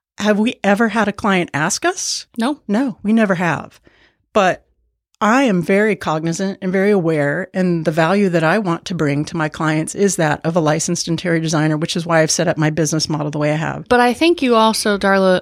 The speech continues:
Speaker 2: are very, when someone asks you if you had to do it all over again, and for the younger crowd that may listen to this podcast, her advice is always,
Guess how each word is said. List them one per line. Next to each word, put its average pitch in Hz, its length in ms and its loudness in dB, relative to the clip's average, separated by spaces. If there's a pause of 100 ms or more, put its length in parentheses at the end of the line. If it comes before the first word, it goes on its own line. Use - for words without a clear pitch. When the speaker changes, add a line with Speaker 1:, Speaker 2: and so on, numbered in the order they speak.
Speaker 2:
are 185 200 -2
very, 190 420 -2
when 185 160 0
someone 202 460 0
asks 170 420 -2
you 185 140 0
if 170 120 -4
you 180 80 -4
had 170 260 -4
to 175 60 -4
do 175 200 0
it 170 60 2
all 160 200 2
over 165 320 -2
again, 165 500 -2
and 175 300 -2
for 185 640 0
the 196 260 -4
younger 190 400 2
crowd 185 360 -2
that 185 120 -2
may 185 160 -2
listen 185 300 -2
to 180 80 -2
this 175 240 -2
podcast, 180 800 -4 (100)
her 226 200 0
advice 233 480 0
is 196 80 -2
always, 208 540 0